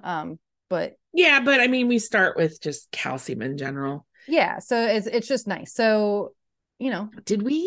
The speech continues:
Speaker 1: it was an
Speaker 2: Sorry,
Speaker 1: unintentional
Speaker 2: random.
Speaker 1: circle back to malignant <laughs> hyperthermia.
Speaker 2: <laughs> Right? Yeah, so calcium, so muscle contraction, right? We talked about it with our malignant hyperthermia. Um, so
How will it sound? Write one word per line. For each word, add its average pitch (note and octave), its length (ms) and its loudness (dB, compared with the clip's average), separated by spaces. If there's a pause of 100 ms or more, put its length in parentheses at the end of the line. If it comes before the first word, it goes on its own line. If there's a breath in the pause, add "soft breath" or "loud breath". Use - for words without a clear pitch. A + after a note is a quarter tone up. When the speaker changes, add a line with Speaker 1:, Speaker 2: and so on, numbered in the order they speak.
(420)
Speaker 1:
it A#3 40 -8
was A3 80 -2
an A#3 160 2
Speaker 2:
Sorry, B3 160 2
Speaker 1:
unintentional B3 680 2
Speaker 2:
random. - 20 -6
Speaker 1:
circle C4 340 0
back E3 280 -2
to G3+ 100 -2
malignant G#3 440 2
<laughs> - 0 -
hyperthermia. B3+ 1700 4
Speaker 2:
<laughs> - 0 -
Right? F#3+ 500 4 (500 loud breath)
Yeah, G3+ 240 6
so G#3+ 480 4 (300 loud breath)
calcium, B3+ 440 -2
so G#3+ 160 4
muscle G3+ 320 4
contraction, F3 640 -2
right? D#3+ 260 0
We F3 120 -4
talked F3 320 -4
about E3 280 4
it D#3 280 4 (840)
with E3+ 220 -2
our D3+ 160 2
malignant D#3+ 460 0
hyperthermia. D#3 1120 0
Um, D#3 320 0
so D#3+ 500 4